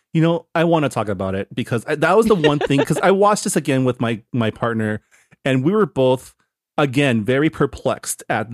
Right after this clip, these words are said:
the, uh, romantic subplot of this film. Like, Han, as someone who is more or less an expert on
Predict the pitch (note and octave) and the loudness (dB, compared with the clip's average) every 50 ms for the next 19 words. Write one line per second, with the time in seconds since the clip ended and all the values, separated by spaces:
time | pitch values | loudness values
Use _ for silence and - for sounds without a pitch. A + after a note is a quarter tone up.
0 | A2 G#2+ A2+ A2+ A2 G#2+ G#2+ A2 - - A#2+ A2+ A2 A2 A#2 A2+ A#2 A#2 A2+ A2+ | -6 -4 -4 -2 -2 -2 -2 -2 -2 -2 -2 -2 0 0 0 0 0 0 0 -2
1 | A2+ - - - A#2 G#2+ - - - G#2 G#2+ - _ - G#2+ G2+ F#2 F#2 - G#2+ | -4 -6 -6 -6 -6 -6 -6 -8 -8 -8 -8 -8 _ -8 -8 -8 -8 -8 -8 -8
2 | G2 - - - _ _ A2+ G#2 F#2+ G2 G2 A2 A#2+ A2+ G#2 G#2 - - - _ | -8 -8 -10 -14 _ _ -6 -6 -4 -6 -8 -8 -8 -8 -8 -10 -10 -14 -20 _
3 | _ _ _ - - E3+ D#3+ C3 G#2 - C#3+ C#3+ - - G3+ G3+ G3+ G3 - G3 | _ _ _ -6 -2 0 0 0 0 -2 -2 -2 0 2 4 4 2 2 4 4
4 | E3 D3+ C#3+ C3 - _ _ _ _ _ _ _ _ _ _ _ - C#3+ C3 B2+ | 4 4 4 2 -2 _ _ _ _ _ _ _ _ _ _ _ 0 2 2 2
5 | A2+ - - C3+ C3+ B2+ B2 A2+ - C#3 - C3 - - - A2 G2 G2 G2 F#2+ | 0 0 0 0 2 2 0 0 -2 -6 -8 -8 -8 -8 -6 -6 -6 -4 -6 -6
6 | G2+ G2+ | -8 -10